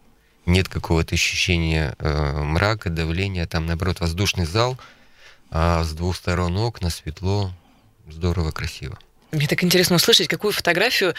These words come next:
Speaker 2: ну, то есть, э, что должно быть на-, изображено на фотографии артиста балета, чтобы вот директор фестиваля сказала: «Слушайте, ну, наверное, не, не надо».
Speaker 1: Ха!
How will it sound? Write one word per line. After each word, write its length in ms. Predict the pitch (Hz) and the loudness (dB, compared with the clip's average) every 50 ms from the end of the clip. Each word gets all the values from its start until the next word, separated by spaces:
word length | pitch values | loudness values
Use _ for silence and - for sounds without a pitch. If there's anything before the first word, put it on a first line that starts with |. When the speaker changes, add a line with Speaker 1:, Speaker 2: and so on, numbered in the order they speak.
| - - - - - | -6 -10 -8 -4 -2
Speaker 2:
ну, 80 | 185 | 0
то 60 | 190 | 2
есть, 200 | 190 - - - - - - - _ _ | 2 2 0 -4 -10 -18 -20 -20 _ _
э, 120 | 160 170 | 0 2
что 240 | 160 - - - 214 | 4 4 2 2 2
должно 240 | 190 185 175 175 180 | 2 2 2 2 2
быть 180 | 165 160 - - | 0 0 0 0
на-, 360 | 160 165 165 160 156 151 - | 2 2 4 4 4 4 2
изображено 460 | - 160 147 160 156 160 156 160 175 170 160 | 2 0 0 0 0 2 2 2 2 2 0
на 60 | 147 | -2
фотографии 520 | - - 165 160 165 180 202 196 - 175 | 0 0 0 2 4 4 2 2 2 0
артиста 480 | 160 151 - - - 160 - - - 156 | 0 0 0 -2 -2 0 0 0 0 0
балета, 480 | 143 160 156 170 240 277 - 220 - - - - - | 2 2 2 2 2 2 2 0 0 -2 -6 -12 -6
чтобы 400 | - - - - 165 156 156 156 | -4 -4 -2 -2 0 0 0 0
вот 140 | 147 151 139 - | 0 -2 -2 -2
директор 440 | - 156 139 147 156 208 208 - 175 | -4 -2 0 0 0 0 0 -2 -6
фестиваля 420 | - - 165 - - 175 185 185 | -4 -4 -4 -2 2 2 2 2
сказала: 380 | 175 - 180 170 175 170 170 165 - - | 2 -2 -2 0 0 0 0 -2 -6 -10
«Слушайте, 440 | - - - 175 - - - 151 151 | -8 -2 -2 0 0 0 0 -2 0
ну, 240 | - 180 208 240 | -2 -4 -4 -4
наверное, 320 | 262 277 302 311 311 311 320 | -4 -4 -4 -2 -2 -2 -2
не, 240 | 311 320 330 330 330 | -2 -2 -2 -2 -2
не 180 | 339 339 339 | 0 0 0
надо». 480 | 339 349 302 233 220 202 214 240 254 254 - - - | 2 4 4 4 4 4 4 2 2 0 -2 -4 0
Speaker 1:
Ха! 480 | 160 160 156 156 139 123 113 104 92 | 2 4 6 6 6 6 4 4 2